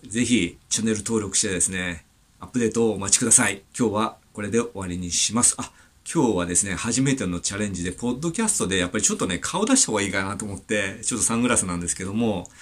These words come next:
ちょっと画面のね、隅の方にですね、この喋ってる様子もですね、映しながら、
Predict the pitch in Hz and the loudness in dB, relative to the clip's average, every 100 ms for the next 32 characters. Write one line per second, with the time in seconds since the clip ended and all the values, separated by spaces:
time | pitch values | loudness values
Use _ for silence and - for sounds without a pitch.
0 | - - - 160 98 107 110 117 113 110 | -20 -8 -6 -2 0 2 2 2 2 2
1 | 80 - - 127 120 95 90 87 87 - | 0 -4 0 4 6 4 -2 -4 -2 -2
2 | 92 82 - 95 92 - 110 127 - 90 | -2 -4 -10 -8 -2 -2 -2 -4 -4 -2
3 | 87 85 92 87 82 90 87 85 _ - | 0 -2 -4 -4 -2 -2 -4 -8 _ -14
4 | 104 120 147 160 160 107 107 110 - | -4 4 6 6 4 4 4 4 2